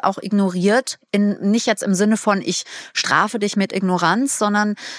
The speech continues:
ich muss ja auch nicht zu allem was sagen, sondern kann's erst mal wahrnehmen und dann das Kind fragen. Ja, und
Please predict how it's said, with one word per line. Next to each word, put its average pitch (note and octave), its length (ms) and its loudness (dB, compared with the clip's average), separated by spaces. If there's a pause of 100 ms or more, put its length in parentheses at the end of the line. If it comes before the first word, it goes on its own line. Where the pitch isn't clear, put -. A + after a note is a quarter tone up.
(160)
ich - 100 -8
muss A3 140 0
ja - 120 2
auch F#3+ 60 2
nicht G3 160 -2
zu - 140 -2
allem A3+ 240 2
was F3+ 160 2
sagen, F#3 240 0
sondern F#3 180 -2
kann's G3 200 -4
erst - 240 -4
mal F3+ 160 0
wahrnehmen G3+ 560 2
und E3+ 180 -4
dann F3+ 160 0
das F#3 140 -6
Kind B3+ 240 -2
fragen. F3+ 540 0 (520)
Ja, F3+ 240 2
und G3+ 480 0